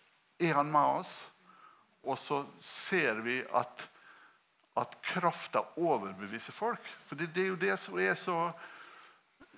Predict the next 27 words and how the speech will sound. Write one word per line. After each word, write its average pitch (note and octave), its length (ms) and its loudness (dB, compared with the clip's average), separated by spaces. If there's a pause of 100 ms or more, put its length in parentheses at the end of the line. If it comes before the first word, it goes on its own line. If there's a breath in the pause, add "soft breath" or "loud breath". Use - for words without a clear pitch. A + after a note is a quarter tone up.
(840)
så - 240 -8
fantastisk. F3+ 560 0
Ser F3+ 400 4
folk F#3 320 2
et - 100 0 (140)
under, G3 440 6 (1160 loud breath)
så - 120 -6
blir F3+ 180 8
jeg F#3+ 100 8
overbevist F3 480 6
med F3 100 8
en F3 120 6
gang. F#3 240 6 (1040 loud breath)
Men D#3+ 120 0
du F3 120 4
kan E3+ 180 8
diskutere F3+ 720 6
teologi F3 500 2
med C3+ 200 10
deg C#3+ 160 12
i - 260 -2
årevis, F#3 760 6
og D#3 100 -4
det D3 100 0
skjer E3 160 -2 (160)
ingenting. F#3+ 540 2 (1500 soft breath)
Så E3+ 100 -2